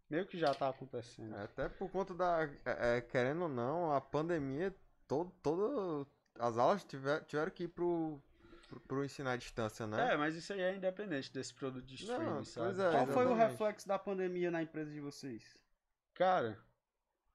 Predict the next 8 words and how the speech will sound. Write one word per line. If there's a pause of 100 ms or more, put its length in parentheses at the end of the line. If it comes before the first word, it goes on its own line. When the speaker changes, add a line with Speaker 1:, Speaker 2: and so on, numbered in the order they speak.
(180)
Speaker 1:
foi
bom,
entendeu?
Mas
eu
não
consigo
mensurar